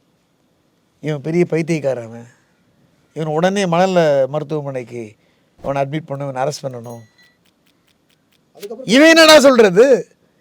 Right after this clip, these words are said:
Speaker 1: ஏன் கனவுல சிவபெருமான் வந்தாரா? இவனாவது சிவபெருமான் வந்தாரு பொய் சொல்றான். நான் சிவபெருமான் இருக்கக்கூடிய இடத்துலயே நான் அடிக்கடி போறவன்டா டெல்லியிலேருந்து. ஏன் கனவுல வந்தார்? வந்து, "நித்திய முதல்ல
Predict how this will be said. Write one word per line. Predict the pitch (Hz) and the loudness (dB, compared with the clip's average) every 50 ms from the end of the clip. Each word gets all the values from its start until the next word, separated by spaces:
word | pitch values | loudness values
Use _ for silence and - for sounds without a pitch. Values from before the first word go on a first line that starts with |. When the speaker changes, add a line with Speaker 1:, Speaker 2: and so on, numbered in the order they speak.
| _ _ | _ _
Speaker 1:
ஏன் | - 143 226 294 320 330 311 | -4 2 4 6 6 6 6
கனவுல | 254 302 311 320 320 | 4 4 6 6 6
சிவபெருமான் | 254 247 294 302 294 285 277 262 247 240 220 | 6 6 6 6 8 8 6 6 4 2 2
வந்தாரா? | 214 214 208 220 240 233 | 2 2 4 4 4 4
இவனாவது | 208 226 247 262 269 285 294 294 294 277 254 214 - - - _ _ _ | 4 4 2 4 4 6 6 6 6 4 2 0 -2 -6 -14 _ _ _
சிவபெருமான் | _ - - 240 269 277 285 269 262 233 240 247 | _ 2 6 6 8 8 8 8 8 6 4 4
வந்தாரு | 269 262 | 4 4
பொய் | - 220 247 285 294 247 | 4 4 4 4 6 6
சொல்றான். | 277 254 233 233 247 | 6 6 4 2 2
நான் | 240 233 208 | 2 0 2
சிவபெருமான் | 170 214 269 302 330 330 320 320 311 320 330 285 | 4 6 6 8 8 8 6 6 6 6 6 6
இருக்கக்கூடிய | 277 302 320 262 302 269 269 302 277 254 240 | 4 4 4 4 2 2 2 2 2 4 4
இடத்துலயே | 269 302 277 320 311 320 330 320 | 4 4 4 4 4 4 4 4
நான் | 311 302 285 | 4 4 4
அடிக்கடி | 262 262 302 254 302 302 302 | 4 4 2 2 2 2 2
போறவன்டா | 269 247 262 254 247 233 220 226 226 | 2 2 2 4 4 2 0 -2 -2
டெல்லியிலேருந்து. | 202 220 233 240 233 214 202 202 180 165 175 214 240 180 - - _ _ _ _ _ _ _ _ _ _ | -2 -2 -2 -2 -2 -2 -2 -2 -2 -4 -4 -4 -4 -4 -6 -12 _ _ _ _ _ _ _ _ _ _
ஏன் | - 220 269 349 349 | 0 4 4 6 6
கனவுல | 294 302 311 330 320 294 | 6 6 6 6 6 6
வந்தார்? | 262 262 262 262 247 220 170 - _ _ _ _ - - | 6 6 6 4 4 4 2 -2 _ _ _ _ -20 -10
வந்து, | - 151 175 190 175 170 175 185 190 196 202 196 - - 156 147 _ _ | -6 -6 -6 -4 -4 -2 0 2 2 2 2 0 -2 -8 -20 -20 _ _
"நித்திய | - 185 226 175 - - 285 277 285 262 | -6 -6 -6 -6 -4 0 2 4 4 4
முதல்ல | 220 220 214 208 220 233 | 2 0 -2 0 0 0